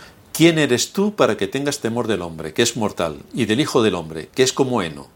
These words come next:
¿Ya te has olvidado de Jehová tu Hacedor, que extendió los cielos y fundó la tierra, y todo el día temiste continuamente del furor del que aflige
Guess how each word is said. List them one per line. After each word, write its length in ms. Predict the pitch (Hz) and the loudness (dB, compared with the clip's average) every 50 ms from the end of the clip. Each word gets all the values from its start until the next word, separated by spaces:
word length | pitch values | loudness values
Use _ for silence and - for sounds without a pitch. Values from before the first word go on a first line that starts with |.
| _ _ _ _ _ _ _ _ _ _ _ _ _ _ _ _ _ _ _ _ _ _ _ - - _ - - - _ - - | _ _ _ _ _ _ _ _ _ _ _ _ _ _ _ _ _ _ _ _ _ _ _ -20 -20 _ -20 -20 -20 _ -18 -8
¿Ya 180 | - 101 101 101 | -2 0 0 2
te 100 | - 117 | 2 2
has 120 | 110 - | 2 2
olvidado 500 | 120 98 92 92 - 92 98 98 131 135 | 0 -2 -2 -4 -2 -2 -2 0 0 0
de 160 | - 117 95 | 0 0 -2
Jehová 320 | - - 87 80 85 98 107 | -2 -2 -6 -4 -2 -2 -2
tu 100 | - 110 | 0 -2
Hacedor, 480 | 95 - 90 82 87 98 135 170 - - - - - - - - - - - - | -4 -4 -6 -6 -2 -2 -2 -2 -4 -8 -16 -20 -20 -20 -20 -20 -20 -20 -8 -2
que 80 | 113 | 0
extendió 380 | 104 - - 104 92 95 107 110 | 0 0 0 -4 -2 0 2 2
los 180 | 104 95 - - | 2 0 -2 -4
cielos 380 | - 110 120 139 151 143 - | -4 -2 -2 -2 -2 -2 -2
y 60 | 135 | -4
fundó 280 | - - 107 95 101 101 | -4 -6 -4 -2 -2 0
la 140 | 90 87 - | 0 -2 -2
tierra, 340 | - 101 104 - 147 147 143 | -2 -2 -2 0 2 2 0
y 100 | - - | 0 -2
todo 240 | - 127 117 123 | -4 -2 0 0
el 80 | 107 95 | 0 0
día 200 | 101 113 113 117 | 0 0 0 0
temiste 460 | 104 95 90 104 123 - - - 139 | 0 -4 -4 -4 -6 -4 -2 -2 -2
continuamente 680 | - 104 92 90 - 110 117 110 98 92 107 117 123 135 113 | -2 -2 -6 -6 -6 -4 -2 -2 -2 -2 -2 -2 0 0 2
del 140 | 110 101 | 0 0
furor 440 | - - - 98 104 123 143 135 - | -2 -4 -2 0 2 2 2 0 0
del 220 | 123 120 107 98 - | 0 0 0 0 0
que 100 | - 98 | 0 -2
aflige 640 | 87 - - 117 113 123 123 - - 180 202 208 | -2 -2 -4 -4 -4 -2 -2 0 0 -2 -2 -2